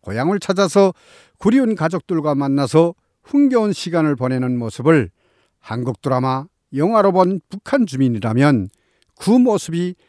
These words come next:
너무나도 부러울 것입니다. 통행증 때문에 설날 명절에 친척 집에도 갈 수 없는 처지니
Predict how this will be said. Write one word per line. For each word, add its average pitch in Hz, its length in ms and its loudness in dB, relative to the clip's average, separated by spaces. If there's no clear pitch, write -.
너무나도 175 760 -2
부러울 208 300 0
것입니다. 110 540 -6
통행증 208 540 0
때문에 143 580 -2
설날 131 360 -4
명절에 135 600 0
친척 202 400 -2
집에도 220 300 -2
갈 240 220 -8
수 262 160 -6
없는 175 240 -2
처지니 131 520 2